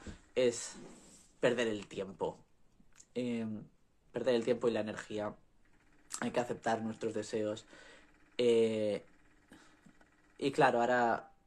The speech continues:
cuando digo esto, me viene una cuestión, hay que aceptar nuestros deseos.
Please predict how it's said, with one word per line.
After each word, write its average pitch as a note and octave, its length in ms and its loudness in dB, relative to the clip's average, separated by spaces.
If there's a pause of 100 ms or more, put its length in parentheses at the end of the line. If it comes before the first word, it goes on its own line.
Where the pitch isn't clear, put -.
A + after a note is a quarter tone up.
(220)
cuando B2+ 220 0
digo C#3 200 2
esto, C3 320 2
me A2+ 140 -2
viene A2 400 -4
una C#3 240 -4
cuestión, C#3+ 320 -2
hay A2 80 -6
que - 60 -6
aceptar B2 340 -4
nuestros A#2+ 280 -2
deseos. A#2+ 460 -2